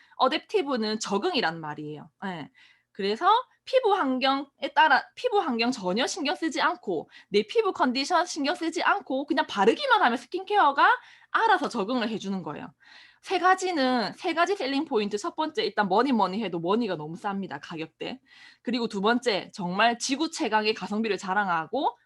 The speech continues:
어디에도 없는 컨셉으로 나온 화장품, 바로 뇌가 있는 에이아이 화장품이라고 말씀드리면 좋을 것 같고요. 세 번째는 어때요? 컨설팅이 필요 없죠.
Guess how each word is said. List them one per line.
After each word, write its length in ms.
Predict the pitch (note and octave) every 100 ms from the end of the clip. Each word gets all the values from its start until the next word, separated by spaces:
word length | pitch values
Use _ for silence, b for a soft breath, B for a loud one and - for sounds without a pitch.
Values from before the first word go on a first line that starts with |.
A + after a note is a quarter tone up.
| -
어디에도 500 | F#4+ G#4 D#4+ G#3+ F3+
없는 260 | F3 A#3
컨셉으로 480 | - F#4+ G4+ F4+ A3
나온 240 | E3 D#3
화장품, 500 | G#3+ F#3 G#3 - E3 - B B _
바로 480 | F#3 G3 B3+ C4+ C4
뇌가 480 | F3 F3 E3 E4 F#4
있는 600 | D#4 E4+ E4 E4+ F4+ G4+ _ _
에이아이 540 | - D#4+ E4 D#4 E4+ D4
화장품이라고 1200 | D#4+ A#3+ A3 G#3+ G3+ E3 C#3+ _ C#4+ A#3+ G3
말씀드리면 600 | F3 E3 - G#3+ G#3+ F#3+ F3+
좋을 280 | E3+ F3
것 80 | E3+
같고요. 540 | E3+ D#3+ E3+ F#3 D#3+ - b b
세 180 | - D4
번째는 640 | D#4+ F4+ F4+ F4+ A#3 G#3+ G3
어때요? 300 | E3 A#3 A#3
컨설팅이 600 | - G#4+ B4+ B4+ C#5+ G4+
필요 180 | E4 A#3+
없죠. 380 | - F#3 D3+